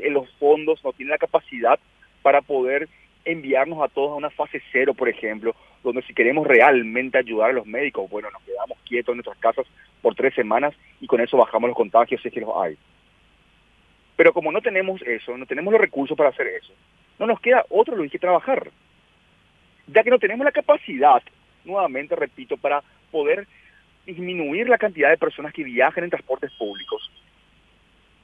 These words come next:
bueno, aumentemos de otra manera. Pero no podemos acá criminalizar a la ciudadanía por ciertos comportamientos que no les queda otro nomás que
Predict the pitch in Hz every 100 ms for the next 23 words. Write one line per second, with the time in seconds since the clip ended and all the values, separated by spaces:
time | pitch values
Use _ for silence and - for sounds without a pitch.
0 | _ - 220 294 110 - _ - - -
1 | 156 127 160 190 175 156 170 123 190 254
2 | 113 _ _ _ _ _ _ _ _ _
3 | _ _ _ _ _ _ _ _ _ 139
4 | 165 147 139 175 233 - - - - -
5 | 151 160 240 - 185 185 185 185 - 151
6 | 165 - 180 170 156 139 151 170 - -
7 | - 165 160 165 - 175 180 170 151 151
8 | 160 180 - - _ - 180 170 180 170
9 | 185 180 - - 165 185 175 160 165